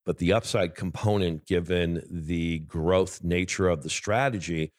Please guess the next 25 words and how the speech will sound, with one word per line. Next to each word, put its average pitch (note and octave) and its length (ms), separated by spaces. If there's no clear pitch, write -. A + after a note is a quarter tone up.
it A#2 160
could B2 220
possibly F#2+ 640
recoup F2 500
those D#2 280
losses E2+ 540
much F#2 380
greater E2+ 320
than, D#2+ 320
you D#2+ 60
know, E2 60
spending E2+ 440
the E2+ 80
next D#2+ 300
ten, F2 180
fifteen, F2 420
twenty, F2 300
thirty F2+ 380
percent, E2+ 600
depending F2 320
on D#2 140
how F2 140
much E2+ 220
you D#2 80
lost, F2+ 460